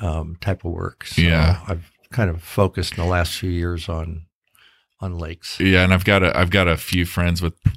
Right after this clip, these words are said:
Speaker 2: private lakes, and then, you know, I'll go, "Hey, uh, if you need your lake done," and they're like, "Jeff Armstrong?" <laughs> I'm like,
Speaker 1: <laughs>
Speaker 2: "Yeah." So it's,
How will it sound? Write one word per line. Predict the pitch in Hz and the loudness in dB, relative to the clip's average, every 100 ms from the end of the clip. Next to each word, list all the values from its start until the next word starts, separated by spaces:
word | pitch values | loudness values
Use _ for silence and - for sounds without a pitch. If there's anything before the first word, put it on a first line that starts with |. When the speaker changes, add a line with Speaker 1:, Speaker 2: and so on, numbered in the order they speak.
| - | -4
Speaker 2:
private | - 92 85 73 | -2 0 0 0
lakes, | 87 82 - | -2 -2 -4
and | 82 82 | -2 -2
then, | 80 80 76 | -2 -4 -8
you | 80 82 | -6 -4
know, | 80 | -4
I'll | 78 80 | -4 -4
go, | 80 78 | -4 -2
"Hey, | 110 113 107 | 2 4 4
uh, | 53 80 80 | 2 2 2
if | 78 - | 0 0
you | 92 | 2
need | 98 | 2
your | 92 90 | 2 0
lake | 92 90 | 0 -2
done," | - 85 82 82 - - - _ - | -4 -4 -4 -6 -10 -20 -20 _ -4
and | 87 | 0
they're | 90 87 | 2 2
like, | 87 82 | 2 0
"Jeff | 82 95 90 | 4 4 6
Armstrong?" | 101 107 110 113 120 110 | 6 4 4 2 4 4
<laughs> | 104 | 6
I'm | 127 | 6
like, | 165 117 110 104 131 | 6 4 4 2 4
Speaker 1:
<laughs> | |
Speaker 2:
"Yeah." | 98 101 110 120 127 - | 4 6 6 4 0 -8
So | - 117 135 | -2 0 2
it's, | 98 98 | 0 -2